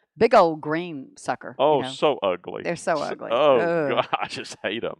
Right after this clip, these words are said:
Speaker 1: And, uh, b-, and I, I've known that I've had cutworms. I've known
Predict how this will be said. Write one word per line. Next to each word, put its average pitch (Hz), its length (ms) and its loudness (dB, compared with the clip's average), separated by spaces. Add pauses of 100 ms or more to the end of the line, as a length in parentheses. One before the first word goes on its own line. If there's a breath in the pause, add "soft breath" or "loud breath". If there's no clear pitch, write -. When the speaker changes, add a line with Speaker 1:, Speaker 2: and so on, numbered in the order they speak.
(100)
Speaker 1:
And, 170 320 -4
uh, 160 220 2 (100)
b-, 165 120 -20 (200)
and 160 300 -4 (240)
I, 160 180 -2
I've 160 200 -2
known 208 460 -6
that 175 120 -4
I've 160 140 -4
had - 200 -10
cutworms. 165 960 -8
I've 147 180 -10
known 165 500 -10